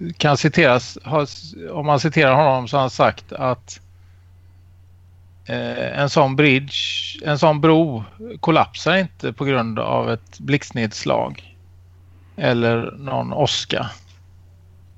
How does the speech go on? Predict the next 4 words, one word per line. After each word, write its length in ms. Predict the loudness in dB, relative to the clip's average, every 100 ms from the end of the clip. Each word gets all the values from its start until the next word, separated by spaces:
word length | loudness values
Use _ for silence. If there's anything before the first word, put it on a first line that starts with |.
| -20 -20 -20 -20 -20 -20 -20 -20 -6
Förövarna 600 | 2 4 6 4 2 0
måste, 460 | -4 -8 -10 -10 -10 -14 -20 -20
måste 340 | -12 -10 -6 -4
hittas. 680 | -4 -6 -8 -8 -8 -16